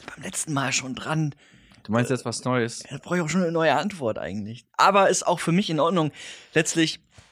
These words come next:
Speaker 1: hast du ja einer gesagt, gesagt, es geht irgendwie darum, rational, äh, logisch zu denken. Ist ja interessant, was du für ein Argument vielleicht gerade sogar verwendet hast,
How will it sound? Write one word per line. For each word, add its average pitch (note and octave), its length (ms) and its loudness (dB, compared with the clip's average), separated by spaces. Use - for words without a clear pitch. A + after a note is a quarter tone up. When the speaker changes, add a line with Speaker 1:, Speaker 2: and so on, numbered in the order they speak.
Speaker 1:
hast D#3 180 0
du D3+ 40 4
ja C#3 100 8
einer D3 200 4
gesagt, C#3+ 240 -8
gesagt, C#3 200 -6
es C#3 140 -6
geht - 180 0
irgendwie C3+ 240 -2
darum, C3 500 0
rational, C3 1000 4
äh, G2 100 0
logisch D#3 540 4
zu - 120 -2
denken. D3 340 4
Ist C#3 100 -2
ja D#3+ 80 6
interessant, D#3 440 0
was D3+ 200 0
du D3 80 -6
für C#3 140 -2
ein C3 60 0
Argument C3 420 6
vielleicht A#2 380 2
gerade A#2+ 240 0
sogar A#2 180 -2
verwendet B2+ 460 0
hast, - 260 -4